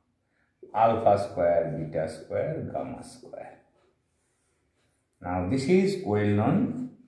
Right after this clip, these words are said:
problem of matrix.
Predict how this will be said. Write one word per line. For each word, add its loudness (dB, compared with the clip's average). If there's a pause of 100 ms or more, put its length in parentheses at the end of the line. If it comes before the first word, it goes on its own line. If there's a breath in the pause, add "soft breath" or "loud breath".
problem 4 (580 soft breath)
of 10 (720)
matrix. -4